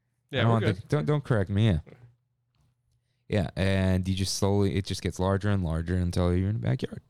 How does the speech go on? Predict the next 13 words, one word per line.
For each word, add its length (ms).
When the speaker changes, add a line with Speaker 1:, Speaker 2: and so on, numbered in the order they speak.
Speaker 1:
Or 180
until 220
they're 100
following 360
you, 100
following 260
you 120
home. 160
Speaker 2:
Yeah. 160
So 120
what 60
are 40
your 360